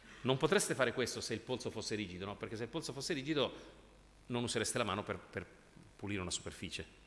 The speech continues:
Ok, vado avanti. Questo è un altro set di macchine per la riabilitazione. Abbiamo chiesto a persone che non hanno l'uso delle gambe,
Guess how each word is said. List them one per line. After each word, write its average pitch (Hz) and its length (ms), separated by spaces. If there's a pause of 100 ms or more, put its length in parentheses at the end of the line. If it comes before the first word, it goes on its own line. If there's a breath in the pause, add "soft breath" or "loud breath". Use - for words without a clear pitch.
(880 loud breath)
Ok, 95 300 (1080)
vado 147 200
avanti. 98 420 (560)
Questo 233 840
è 139 80
un 139 100
altro 147 580
set 139 400
di 131 80
macchine 131 380
per 117 140
la 113 60
riabilitazione. 101 760 (520 loud breath)
Abbiamo 160 320
chiesto 123 960
a 110 60
persone 131 380
che 123 60
non 120 160
hanno 127 100
l'uso 127 220
delle 107 140
gambe, 92 420